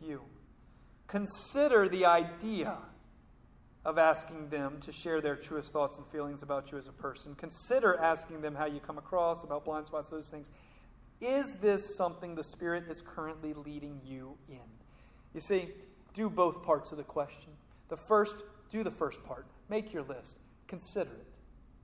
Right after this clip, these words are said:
But then you, you gotta do the second part. Is it something that you sense the Spirit of God leading you in? Don't go without the Spirit's lead, okay?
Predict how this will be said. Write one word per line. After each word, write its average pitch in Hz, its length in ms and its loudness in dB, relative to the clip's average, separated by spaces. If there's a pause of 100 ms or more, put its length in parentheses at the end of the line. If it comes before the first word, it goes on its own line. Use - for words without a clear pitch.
(500)
But 156 140 -6
then 175 160 -4
you, 165 280 -6
you 156 120 -12
gotta 160 220 2
do 151 140 -6
the 143 80 -10
second 139 320 -6
part. 131 260 -10 (180)
Is 160 180 -2
it 156 80 -10
something - 580 -4
that 143 160 -12
you 147 120 -14
sense - 340 -12
the - 140 -16
Spirit 143 260 -12
of 127 100 -20
God 135 240 -8
leading 131 200 -18 (100)
you 127 60 -20
in? - 180 -20
Don't 180 180 -4
go 156 60 -2
without 131 320 -8
the 135 80 -16
Spirit's - 380 -14
lead, 147 180 -10 (100)
okay? 175 220 -2